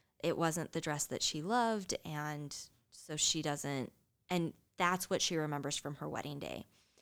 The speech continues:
I would hate for any of you guys to look back on your wedding day and go, "I hated my hair." It was, that's another thing I think we didn't talk about is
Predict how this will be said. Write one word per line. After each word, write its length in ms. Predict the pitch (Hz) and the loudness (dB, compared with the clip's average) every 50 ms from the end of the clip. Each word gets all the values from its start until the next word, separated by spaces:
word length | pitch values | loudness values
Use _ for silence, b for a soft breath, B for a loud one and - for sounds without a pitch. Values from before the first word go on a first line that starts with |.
| b b b b b - | b b b b b -4
I 40 | - | 0
would 120 | 185 196 185 | 0 0 0
hate 380 | 175 - - 180 185 - - | -2 -4 -4 -2 -2 -2 -2
for 180 | - - 202 - - | -6 -8 -10 -8 -6
any 280 | - - 160 156 160 160 | -4 -2 0 0 0 0
of 120 | 156 151 | -2 -2
you 120 | 156 147 147 | -2 -4 -2
guys 560 | - 117 60 55 - - - - - - - - _ _ _ _ _ _ _ _ _ _ _ _ _ _ _ | -2 -2 -4 -4 -6 -6 -6 -4 -4 -4 -6 -10 _ _ _ _ _ _ _ _ _ _ _ _ _ _ _
to 460 | - - 170 165 156 147 143 131 - - _ _ _ _ _ _ _ - | -6 -2 0 0 2 2 2 0 0 -4 _ _ _ _ _ _ _ -8
look 200 | 165 165 - - | -6 -6 -4 -2
back 220 | - 123 139 143 - | 0 0 0 0 0
on 100 | 110 156 | -2 -2
your 100 | 151 143 | -2 -2
wedding 240 | 143 143 143 147 147 | -2 -4 -4 -4 -6
day 140 | 151 151 151 | -6 -6 -6
and 100 | 147 147 | -4 -4
go, 180 | 151 147 147 147 b b b b b b b b b b b _ - | -4 -4 -4 -4 b b b b b b b b b b b _ -10
"I 40 | |
hated 440 | 156 - - - - 160 151 147 147 - | -10 -10 -6 -4 -2 -2 -2 -2 -2 -4
my 100 | 156 151 | -4 -4
hair." 480 | 143 - - - - 76 - - - - _ _ _ _ _ _ _ _ _ - | -6 -6 -6 -6 -6 -6 -6 -8 -10 -12 _ _ _ _ _ _ _ _ _ 0
It 100 | 170 160 | 0 2
was, 200 | 143 160 147 147 - - _ _ _ _ b b b b b b b - | 2 0 -4 -6 -12 -16 _ _ _ _ b b b b b b b 0
that's 220 | - 285 339 370 | 2 2 4 4
another 320 | - 320 247 175 151 151 151 | 6 6 6 6 6 4 2
thing 240 | 147 - 127 139 143 | 0 -2 -4 -2 -2
I 60 | 143 | -4
think 240 | - - 151 - - - - _ - | -4 -4 -6 -6 -8 -10 -16 _ -12
we 160 | 165 151 139 - _ _ _ _ _ _ | -10 -10 -10 -10 _ _ _ _ _ _
didn't 260 | - 139 135 135 - | -6 -4 -4 -4 -6
talk 260 | - - 147 - - | -6 -8 -8 -6 -6
about 320 | - - - - 73 - - - _ | -4 -2 0 0 0 -2 -4 -8 _
is 480 | - 156 151 156 156 - - - - | -2 -2 0 0 -2 -2 -4 -4 -6